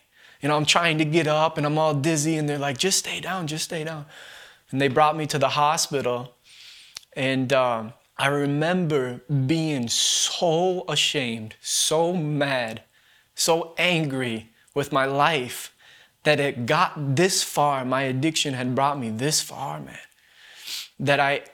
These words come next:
had that overdose. And when the paramedics reported to the scene, actually, they said, "I have a medical record from Southwest Vermont Medical Center that's, that has a medical report that said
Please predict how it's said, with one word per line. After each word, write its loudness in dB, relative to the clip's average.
had 2
that 0
overdose. -2
And 0
when 2
the 2
paramedics 2
reported 2
to -2
the 0
scene, 0
actually, -2
they 2
said, 0
"I 2
have 2
a 2
medical 2
record 0
from -2
Southwest 0
Vermont -2
Medical -2
Center -4
that's, 2
that -2
has -4
a -4
medical -2
report -2
that -6
said -2